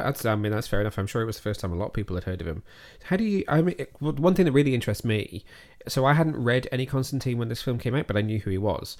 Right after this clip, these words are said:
And I was old enough to be aware of the kind of controversy around the fact that Keanu Reeves was not blonde, not playing a Scouser. Uh, so, you know, I, so there was a lot of, like, "Well, this just isn't Constantine because he's not playing him as he is written in the comics."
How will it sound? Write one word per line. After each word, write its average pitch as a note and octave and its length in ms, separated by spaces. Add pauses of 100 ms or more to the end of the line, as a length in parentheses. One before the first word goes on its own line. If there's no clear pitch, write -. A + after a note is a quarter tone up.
(380)
And A#2 120
I A2+ 100
was G2+ 340 (500)
old A#2+ 180
enough G2+ 240
to - 80
be G#2 120
aware G#2 240
of F#2+ 80
the F#2+ 60
kind G2 180
of F#2 60
controversy G2+ 580
around F#2 180
the F2+ 60
fact - 300
that F2 200 (300)
Keanu G2 320
Reeves F#2+ 260
was F#2 300
not A#2 240
blonde, F2+ 440 (680)
not A#2 260
playing G2+ 260
a F#2 60
Scouser. F#2 540 (400)
Uh, F#2+ 240 (100)
so, - 160
you A2+ 120
know, F#2 100 (120)
I, A2+ 140 (140)
so - 160
there G2 80
was G#2 80
a A2 40
lot A2+ 220
of, G2 180
like, F#2+ 340
"Well, F2 200
this - 200
just - 120
isn't G2+ 220
Constantine F2 720
because - 560
he's A2 180
not G2 160 (240)
playing G#2 320
him F#2 180
as F#2 140
he G2 160 (180)
is G#2 120
written G#2 160
in G2 60
the - 40
comics." - 340